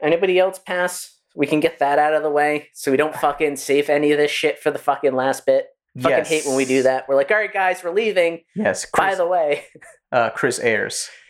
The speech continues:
Speaker 1: Yeah, what happened with Chris Ayers?
Speaker 2: Uh,
Speaker 1: I remember you. T-, I remember you, you brought it up, and I didn't ask too many questions 'cause I was busy.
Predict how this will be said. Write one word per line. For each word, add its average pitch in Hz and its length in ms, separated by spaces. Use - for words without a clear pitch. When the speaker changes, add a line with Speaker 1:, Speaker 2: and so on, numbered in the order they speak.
Speaker 1:
Yeah, 131 340
what 143 140
happened 240 220
with 240 160
Chris - 240
Ayers? 95 520
Speaker 2:
Uh, 143 60
Speaker 1:
I 135 720
remember 214 240
you. 220 160
T-, - 100
I 160 60
remember 208 440
you, 180 260
you 165 120
brought 147 340
it 143 80
up, 185 240
and 151 80
I 139 80
didn't 139 160
ask 143 200
too 156 100
many 123 120
questions 143 440
'cause 110 140
I 107 60
was 101 120
busy. 156 440